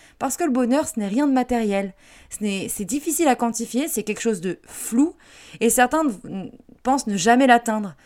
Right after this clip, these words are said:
Mais il peut prendre une vie, comme il peut prendre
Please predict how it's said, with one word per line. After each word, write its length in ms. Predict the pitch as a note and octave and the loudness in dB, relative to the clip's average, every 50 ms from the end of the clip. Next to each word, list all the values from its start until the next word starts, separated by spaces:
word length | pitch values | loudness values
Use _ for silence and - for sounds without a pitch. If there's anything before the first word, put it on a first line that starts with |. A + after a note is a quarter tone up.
| - - - _ - _ | -20 -20 -20 _ -14 _
Mais 180 | - G#3+ A3+ A3 A3 | -2 0 0 0 0
il 140 | A#3 A#3+ A3+ | -2 -2 -2
peut 160 | - B3+ B3 | -2 -4 -4
prendre 500 | - - - B3 B3 B3 A#3+ A3+ - - _ _ _ - | -2 -2 -2 0 0 0 0 -2 -6 -14 _ _ _ -8
une 180 | G#3 G3 F#3+ F#3+ | -6 -4 -4 -4
vie, 260 | E3 E3+ A3 C#4 G#4+ A#4+ _ _ _ _ - - _ _ - | -2 0 0 0 0 -4 _ _ _ _ -20 -20 _ _ 2
comme 320 | - C#4 C4+ C#4+ C#4 B3 - | 4 6 6 6 4 0 -2
il 120 | - A#3 - | -4 -4 -2
peut 140 | - A#3+ | -2 -4
prendre 380 | A#3 - - B3 C4+ C#4 B3+ - | -2 -2 0 0 0 0 -2 -6